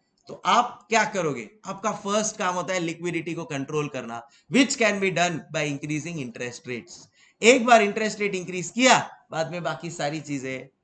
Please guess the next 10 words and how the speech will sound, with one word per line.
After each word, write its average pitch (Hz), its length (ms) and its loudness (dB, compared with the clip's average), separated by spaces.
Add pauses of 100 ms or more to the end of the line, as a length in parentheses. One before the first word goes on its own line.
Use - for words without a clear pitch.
(120)
ऑटोमेटिकली 127 680 -4 (240)
कनेक्ट 131 280 -6
हो 120 100 -6
जाती 104 280 -12
है। - 180 -20 (600)
Anyways, 240 260 8 (340)
आ 202 160 12
जाते 226 260 6
हैं - 80 0
अब 202 360 2